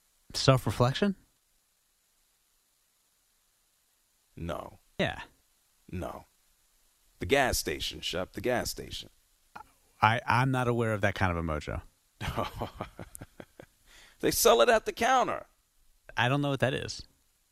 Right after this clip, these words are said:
Speaker 2: Oh, okay. I don't, uh, I've never bought it, but I heard that's what it does.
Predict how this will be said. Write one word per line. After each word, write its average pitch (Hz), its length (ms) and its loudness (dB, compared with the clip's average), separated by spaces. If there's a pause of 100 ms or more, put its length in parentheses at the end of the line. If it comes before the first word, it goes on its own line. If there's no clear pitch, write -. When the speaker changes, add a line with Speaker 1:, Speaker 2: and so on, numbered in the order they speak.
(260)
Speaker 2:
Oh, - 260 -4
okay. 71 280 -10 (480)
I 110 120 4
don't, 113 220 -2
uh, 73 260 -6 (580)
I've 131 140 6
never 139 240 2
bought 110 300 4
it, 85 120 -8
but 104 120 2
I 101 140 2
heard 123 180 2
that's 110 220 -2
what 107 100 -4
it 80 140 -8
does. - 480 -2